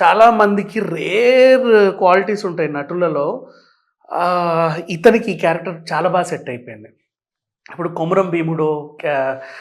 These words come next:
పాటలో జూనియర్ ఎన్టీఆర్ అల్లరిస్తాడు. నెక్స్ట్ అలాగే ఎన్టీఆర్ for example జై లవకుశ.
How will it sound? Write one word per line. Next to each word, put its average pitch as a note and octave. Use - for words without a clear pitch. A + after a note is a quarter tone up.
పాటలో E3
జూనియర్ E3+
ఎన్టీఆర్ D#3+
అల్లరిస్తాడు. C3+
నెక్స్ట్ D#3+
అలాగే C#3+
ఎన్టీఆర్ D#3+
for D#3
example D3
జై C#3+
లవకుశ. C3